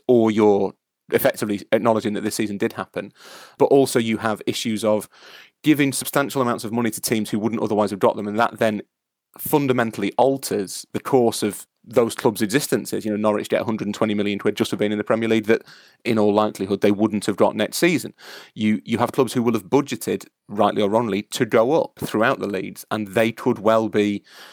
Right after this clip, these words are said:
kind of financially punished effectively for doing that. This is West Brom's last year of parachute payments. Leeds have invested heavily in Marcelo Bielsa's contract.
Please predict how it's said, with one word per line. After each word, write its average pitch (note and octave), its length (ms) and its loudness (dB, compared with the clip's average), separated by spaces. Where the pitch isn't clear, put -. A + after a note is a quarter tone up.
kind A2 140 -2
of G2+ 60 -2
financially A2 480 0
punished A2+ 380 -4
effectively G2 720 -2
for - 140 -6
doing B2+ 360 2
that. G2 160 -2
This G#2 160 -6
is G#2 140 -4
West A2+ 240 2
Brom's G#2+ 220 0
last G#2 180 -2
year A2+ 80 2
of A2 80 -4
parachute D#3+ 360 -2
payments. G2 400 -6
Leeds A#2 380 2
have G#2 80 -4
invested G#2+ 380 0
heavily G#2+ 340 -2
in G#2 80 -2
Marcelo G#2 320 0
Bielsa's G#2+ 340 0
contract. - 600 -2